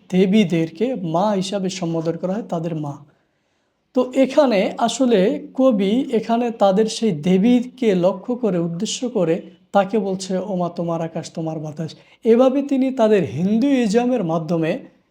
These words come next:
তারা এই দেশের বিরোধিতা করেছেন এবং তারা অখণ্ড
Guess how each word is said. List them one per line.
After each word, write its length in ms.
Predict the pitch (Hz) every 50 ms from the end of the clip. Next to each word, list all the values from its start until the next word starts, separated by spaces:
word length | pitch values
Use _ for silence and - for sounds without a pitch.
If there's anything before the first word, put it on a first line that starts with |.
| _ _ _ _ _ -
তারা 380 | - 180 185 185 202 220 254 - -
এই 420 | 233 196 202 202 202 202 202 254 - - - _ - -
দেশের 340 | 185 196 190 190 202 185 170
বিরোধিতা 480 | 151 180 165 180 165 175 190 190 185
করেছেন 400 | 185 190 190 190 190 190 233 233
এবং 320 | 240 202 185 170 170 160 160 -
তারা 140 | 175 160
অখণ্ড 560 | 165 185 196 190 190 - 233 233 240 226 185